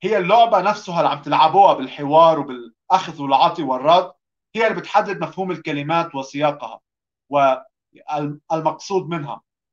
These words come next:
يعني، بنرجع، إذا بدكم، للخشبة. يعني، معقول إذا الزلمة معصب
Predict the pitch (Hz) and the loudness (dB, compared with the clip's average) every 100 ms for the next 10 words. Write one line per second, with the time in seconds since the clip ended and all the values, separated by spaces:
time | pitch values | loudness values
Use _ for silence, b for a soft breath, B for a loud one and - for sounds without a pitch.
0 | _ _ _ - 135 139 190 202 196 175 | _ _ _ -18 -16 -10 -8 0 4 4
1 | 160 - _ _ 135 147 170 175 170 151 | 4 -2 _ _ -12 -6 -4 -4 -10 -2
2 | 143 135 160 147 117 _ _ _ _ _ | -2 -2 -6 -6 -14 _ _ _ _ _
3 | _ _ _ _ _ _ _ _ _ _ | _ _ _ _ _ _ _ _ _ _
4 | _ _ _ _ _ _ _ - 156 156 | _ _ _ _ _ _ _ -4 -2 0
5 | 135 185 214 180 160 190 202 180 156 185 | 2 2 0 -6 -2 0 0 0 2 0
6 | 185 202 | 0 -10